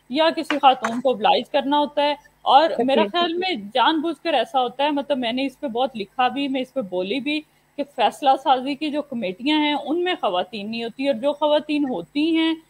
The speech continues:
Speaker 1: وہ اس پہ، کچھ خواتین بہت اچھا کام بھی انہوں نے اسمبلیز میں بیٹھ کے کیا، لیکن وہ بہت تھوڑی تعداد میں ہیں۔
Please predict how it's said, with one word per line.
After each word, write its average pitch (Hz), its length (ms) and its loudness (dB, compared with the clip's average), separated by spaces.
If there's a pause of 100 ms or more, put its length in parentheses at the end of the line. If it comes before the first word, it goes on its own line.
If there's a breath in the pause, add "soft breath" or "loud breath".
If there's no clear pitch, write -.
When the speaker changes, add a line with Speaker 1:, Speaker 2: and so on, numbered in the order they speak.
(160)
Speaker 1:
وہ 294 120 0
اس 254 160 -6
پہ، 339 80 -4 (220)
کچھ - 220 -8
خواتین 349 500 0
بہت 311 220 2
اچھا 330 320 -2
کام 254 240 2
بھی 269 140 -2
انہوں 254 140 -4
نے 254 100 -4
اسمبلیز 226 460 -8
میں 269 100 -4
بیٹھ 226 260 -2
کے 277 100 -8
کیا، 339 180 -4
لیکن 330 360 -6
وہ 330 100 -2 (240)
بہت 370 400 2 (300)
تھوڑی 302 260 0
تعداد 180 420 2 (120)
میں 220 140 -4
ہیں۔ 220 100 -4